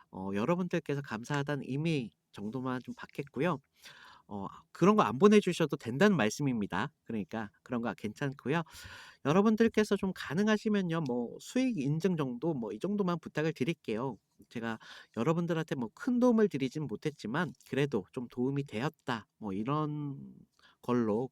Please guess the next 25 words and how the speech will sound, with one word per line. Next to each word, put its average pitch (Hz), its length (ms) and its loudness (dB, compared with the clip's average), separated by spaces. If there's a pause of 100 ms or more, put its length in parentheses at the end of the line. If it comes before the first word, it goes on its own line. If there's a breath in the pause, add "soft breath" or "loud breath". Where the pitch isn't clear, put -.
(140)
충분하니까요. 175 920 -2 (1080 loud breath)
어, 123 220 0
대신요, 180 800 6 (800)
좋아요, 202 420 10
<laughs> - 260 -2 (320)
구독만큼은요, 151 1160 4
한 170 180 -6
번씩 165 260 -2
꼭 185 160 0
부탁을 151 440 -2
드리겠고요. 139 640 -4 (1400 loud breath)
자, 139 300 2
우리 165 200 2
이수페타시스가 233 1080 2
지금 135 220 -2
이렇게 143 280 0
흔들리고 226 720 6
있는 151 320 2
걸 131 300 0
단순히 170 680 2
"와우, 147 360 -2
좀, 165 240 -4
어, - 600 -18
단순한 208 580 2
고점이야. 156 640 -2